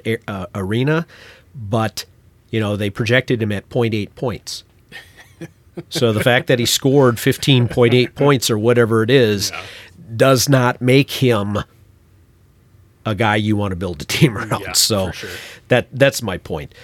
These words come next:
Speaker 1: Uh, next, we've got Dontrell Hilliard. Um, he was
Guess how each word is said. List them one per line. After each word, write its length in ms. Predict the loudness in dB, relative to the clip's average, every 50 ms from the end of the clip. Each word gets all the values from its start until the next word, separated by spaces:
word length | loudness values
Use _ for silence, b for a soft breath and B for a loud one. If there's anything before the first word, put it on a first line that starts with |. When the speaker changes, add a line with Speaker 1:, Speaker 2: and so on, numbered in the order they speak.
| B B B B B B -4
Speaker 1:
Uh, 320 | 0 2 2 2 2 0 2
next, 300 | 0 0 0 0 -2 -2
we've 160 | -2 0 0
got 240 | 0 0 0 0 0
Dontrell 420 | -2 -2 0 2 2 2 2 2
Hilliard. 420 | 2 2 0 0 -2 -4 -10 -12 B B B -10 -8
Um, 600 | -6 -6 -6 -6 -6 -6 -6 -6 -6 -8 -10 -12 -14 -10
he 260 | -6 -4 -2 0 0
was 480 | 0 0 0 0 0 -2 -2 -4 -6